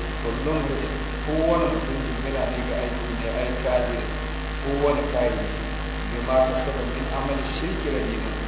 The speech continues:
jingina ne ga aikin da ya aikata da shirka. "Ai muttahidin bi amali min nar", jingina ne ga aiki ne cikin wuta.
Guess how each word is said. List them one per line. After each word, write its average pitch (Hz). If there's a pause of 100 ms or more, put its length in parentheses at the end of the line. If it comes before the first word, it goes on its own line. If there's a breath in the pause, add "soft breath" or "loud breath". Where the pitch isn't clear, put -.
(280)
jingina 123
ne 120
ga 123
aikin 117
da 113
ya 107
aikata 117
da -
shirka. - (400)
"Ai 147
muttahidin 147
bi 123
amali 127
min 120
nar", 113
jingina 143
ne 131
ga -
aiki 127
ne 127
cikin 143
wuta. 123